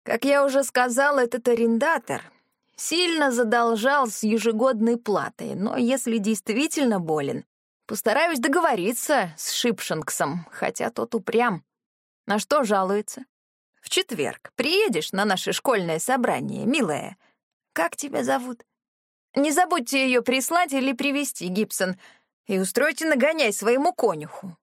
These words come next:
Уверен, в этом году пони еще не стригли. Не забудь про четверг, милая. Как тебя зовут? Договорились, не так ли?» Здесь граф увидел в противоположном конце двора старшего сына фермера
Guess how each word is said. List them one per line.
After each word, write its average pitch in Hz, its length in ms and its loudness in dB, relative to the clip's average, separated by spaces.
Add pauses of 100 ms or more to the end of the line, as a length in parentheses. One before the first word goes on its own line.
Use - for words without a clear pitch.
(100)
Уверен, 233 500 2
в 175 120 -2
этом 208 320 2
году 233 300 2
пони 269 320 0
еще 196 300 0
не 220 160 2
стригли. 170 560 -4 (420)
Не 269 280 0
забудь 269 380 0
про 285 160 0
четверг, 208 500 -2
милая. 185 420 2 (580)
Как 392 220 0
тебя 311 280 0
зовут? 277 480 -2 (480)
Договорились, 233 840 0
не 226 100 0
так 381 260 -2
ли?» 170 160 -12 (720)
Здесь 254 340 0
граф 240 300 0
увидел 214 380 0
в - 100 -10
противоположном 185 800 -2
конце 175 340 -2
двора 180 460 0 (280)
старшего 196 600 -2
сына 254 300 -2
фермера 247 480 0